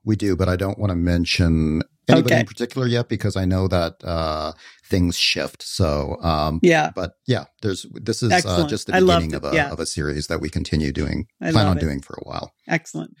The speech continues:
Speaker 1: So another series that Anthony has kicked off, which really was inspired by his time,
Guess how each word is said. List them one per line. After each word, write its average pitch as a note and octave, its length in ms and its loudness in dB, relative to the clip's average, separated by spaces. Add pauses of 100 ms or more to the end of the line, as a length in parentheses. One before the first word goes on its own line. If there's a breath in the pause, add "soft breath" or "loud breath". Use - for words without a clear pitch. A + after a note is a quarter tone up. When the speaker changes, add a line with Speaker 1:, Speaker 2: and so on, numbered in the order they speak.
(120)
Speaker 1:
So D3 100 2
another E3+ 280 2
series A#2 460 2
that F2+ 340 0
Anthony F2 480 0
has E2+ 600 -4 (120)
kicked - 240 0
off, D#2+ 260 2
which A#2 240 0
really C3 340 4
was G2 600 0
inspired F2+ 500 0
by E2+ 140 0
his E2 180 -6
time, E2 600 0